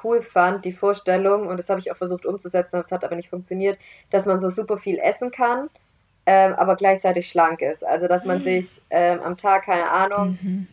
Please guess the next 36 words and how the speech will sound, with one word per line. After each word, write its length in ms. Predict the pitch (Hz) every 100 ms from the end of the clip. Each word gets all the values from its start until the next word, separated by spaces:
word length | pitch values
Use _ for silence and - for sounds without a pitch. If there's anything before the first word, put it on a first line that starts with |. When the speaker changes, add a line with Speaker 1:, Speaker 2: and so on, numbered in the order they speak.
| _
Speaker 1:
drei 220 | 185 185
Burger 680 | 180 190 202 208 214 214 208
und 100 | 196
so 80 | 175
Subway 760 | - 185 185 202 202 202 202 170
und 100 | 175
dann 120 | 170
abends 380 | - 170 180 -
noch 180 | 175 175
ein 100 | 175
fettes 360 | 185 180 175 -
Eis 180 | 180
und 120 | 180 -
Schokolade, 760 | - 170 175 180 196 226 233 233 _ _ _ -
aber 360 | 175 180 180
man 440 | 180 175 175 175 175
steht 280 | - 185
morgens 300 | 175 175 180
trotzdem 380 | - 185 190 175
auf 340 | 139 170 180 170
und 240 | 143 -
ist 380 | 80 165 - 127 156 160
wunderschön 840 | 185 202 196 - 175 175 175 170
und 640 | - 156 151 143 143 139 - - - - 143
hat 180 | -
keine 300 | - 180 190
Pickel 540 | 185 180 180 175 175 135
und 120 | 151
auch 140 | 143
kein 400 | - 165 165 165
weiteres 520 | 151 156 156 151 - _
Gramm 280 | 156 156
Fett 360 | - - 160 -
auf 200 | 151 -
der 160 | 143 143
Hüfte. 420 | 135 - 135